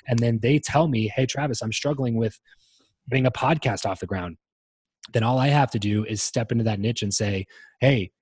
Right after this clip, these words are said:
here's exactly how to do that." Like, they've already trusted me with, they, they are, they already trust me. Why wouldn't they buy that from me versus somebody else? Because I've already put in the work to get them to trust me,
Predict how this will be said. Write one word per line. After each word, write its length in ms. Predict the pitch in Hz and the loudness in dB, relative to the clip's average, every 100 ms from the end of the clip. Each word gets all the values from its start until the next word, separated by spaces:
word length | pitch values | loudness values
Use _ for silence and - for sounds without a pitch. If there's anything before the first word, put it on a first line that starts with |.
| _ | _
here's 300 | - 120 110 | 0 4 4
exactly 400 | 107 120 120 113 | 2 0 0 0
how 80 | 117 | 0
to 80 | |
do 160 | 104 135 | 2 0
that." 240 | 110 78 - _ _ - | 0 -6 -10 _ _ -4
Like, 220 | 98 - _ | -4 -6 _
they've 240 | 120 120 135 | 0 2 4
already 200 | 143 120 | 4 2
trusted 400 | - 135 - 113 | 0 0 0 0
me 220 | 107 104 | 2 0
with, 340 | 101 110 - _ _ _ _ 160 | 0 -2 -2 _ _ _ _ -4
they, 260 | 139 123 | 0 2
they 140 | 127 131 | 2 2
are, 100 | 131 | 4
they 80 | |
already 200 | 127 139 | 2 2
trust 320 | 104 127 143 117 | 0 0 0 0
me. 200 | 101 95 - | -2 -4 -12
Why 340 | 107 120 135 135 | 0 0 2 2
wouldn't 300 | 113 139 120 | 2 2 2
they 140 | 117 | 0
buy 200 | 104 117 | 2 0
that 200 | 113 110 | 0 -2
from 160 | - 101 | -4 0
me 180 | 135 | 0
versus 340 | 117 104 - 107 | 0 -2 -4 -2
somebody 300 | 113 104 95 | -2 -2 -4
else? 380 | 127 - - - - _ | -6 -6 -10 -10 -20 _
Because 260 | 110 110 104 | -2 -2 0
I've 140 | 107 | 2
already 180 | 127 117 | 2 2
put 160 | - | 0
in 80 | 117 | 0
the 80 | 107 | 0
work 260 | 101 131 - | 0 -2 -2
to 60 | 104 | -4
get 120 | 110 | -4
them 140 | 107 | -4
to 60 | 101 | -6
trust 280 | - 120 - | -4 -4 -2
me, 220 | 101 | -6